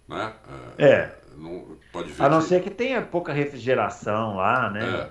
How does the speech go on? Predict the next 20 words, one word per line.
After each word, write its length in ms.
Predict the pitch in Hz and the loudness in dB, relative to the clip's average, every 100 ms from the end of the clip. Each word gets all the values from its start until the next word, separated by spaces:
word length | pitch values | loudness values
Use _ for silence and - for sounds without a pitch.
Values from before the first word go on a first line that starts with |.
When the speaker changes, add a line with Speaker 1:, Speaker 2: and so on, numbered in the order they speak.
| - | -14
Speaker 1:
É, 40 | - | -12
exatamente. 720 | 80 90 - 117 69 - - - - - - _ | -8 -6 -6 -6 -8 -14 -20 -20 -20 -20 -20 _
Não 100 | 90 | -8
faz 220 | 101 101 | -2 -2
o 40 | 110 | 0
carro 260 | 117 123 | 0 0
quebrar. 420 | 123 147 90 - - - - | -2 -2 -2 -2 -10 -20 -8
Por 80 | 120 | -4
exemplo, 240 | 101 87 - | -4 -6 -6
o 40 | |
carro 220 | - 110 | 2 2
da 120 | 117 | 2
Mercedes 440 | 107 95 - 90 - | 0 -2 -2 -6 -2
que 140 | 117 | -2
não 140 | 110 98 | -2 -4
tem 220 | 107 92 | -2 0
lá 180 | 87 87 | 2 0
os 100 | - | 0
side 240 | 90 80 - | -6 -6 -6
pods, 680 | 101 139 151 143 - - | 2 4 4 -2 -12 -16